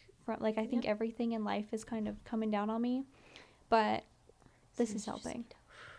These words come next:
Speaker 2: <sighs> just need to breathe.
Speaker 1: Yeah.
Speaker 2: It's okay. Okay.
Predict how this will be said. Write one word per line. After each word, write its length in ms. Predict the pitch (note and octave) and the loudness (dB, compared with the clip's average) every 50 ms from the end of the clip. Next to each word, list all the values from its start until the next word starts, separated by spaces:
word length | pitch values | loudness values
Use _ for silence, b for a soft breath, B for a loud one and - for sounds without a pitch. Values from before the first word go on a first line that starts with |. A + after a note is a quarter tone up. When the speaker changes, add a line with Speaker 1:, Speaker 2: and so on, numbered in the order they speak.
| B B B B B - - - - - - | B B B B B -20 -20 -20 -20 -20 -20
Speaker 2:
<sighs> 60 | - - | -18 -16
just 140 | - - | -10 -8
need 120 | A3 F#3+ - | -8 -8 -8
to 60 | - | -10
breathe. 120 | F#3+ F3 A#3 | -6 -4 -2
Speaker 1:
Yeah. 120 | G#3+ - - - - - - - - - - b b b b b b b b b | -2 -2 -4 -8 -16 -20 -20 -20 -20 -20 -20 b b b b b b b b b
Speaker 2:
It's 120 | - - - | -18 -16 -10
okay. 240 | - - G#3+ - - - - - - - - | -6 -6 -6 -6 -8 -12 -20 -20 -12 -10 -10
Okay. 200 | G3 - - | -8 -8 -10